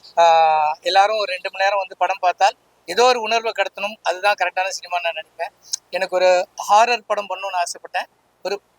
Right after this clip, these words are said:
சரியான ஹாரர் படத்தை எடுத்திருக்கேன்னு நம்புறேன். இவ்வளவு நேரம் படம் பார்த்த உங்க எல்லாருக்கும் அந்த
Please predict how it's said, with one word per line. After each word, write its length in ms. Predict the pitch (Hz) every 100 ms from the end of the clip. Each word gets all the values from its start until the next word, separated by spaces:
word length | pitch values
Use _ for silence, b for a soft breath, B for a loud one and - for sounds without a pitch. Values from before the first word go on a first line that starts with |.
| -
சரியான 480 | - 214 247 262 233
ஹாரர் 260 | 214 214
படத்தை 260 | 202 190 196
எடுத்திருக்கேன்னு 460 | 185 202 190 202 185
நம்புறேன். 320 | 180 185 226 _ _ _ -
இவ்வளவு 180 | 180 185
நேரம் 160 | 208
படம் 200 | 190 180
பார்த்த 380 | 190 185 185 175
உங்க 160 | 165 165
எல்லாருக்கும் 460 | 170 175 - 190
அந்த 200 | 180 165